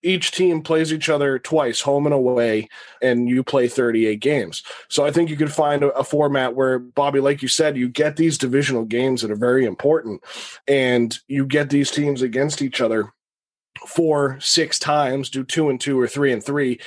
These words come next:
and then fill in with the rest of the s-, the, the teams in the league.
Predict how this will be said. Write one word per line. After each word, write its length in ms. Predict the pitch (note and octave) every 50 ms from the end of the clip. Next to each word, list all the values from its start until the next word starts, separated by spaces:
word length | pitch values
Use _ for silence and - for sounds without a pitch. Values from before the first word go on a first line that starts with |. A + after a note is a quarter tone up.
| - - -
and 160 | - D#3 E3+
then 140 | E3+ D#3+ C#3+
fill 280 | - - - E3 D#3 D3+
in 220 | D3 D3+ C#3+ C3+
with 140 | C3+ B2+ -
the 80 | B2+ B2
rest 260 | C3 C3 B2 - -
of 40 | A2
the 40 |
s-, 220 | G2 - - - A2 B2
the, 200 | A#2+ A#2 G2 -
the 100 | A2 A#2+
teams 380 | A#2+ - C#3 C#3 C3 C3 A#2 B2
in 80 | A#2+
the 80 | A2 G2+
league. 360 | G#2 C3+ C#3+ C#3 A2+ G2+ -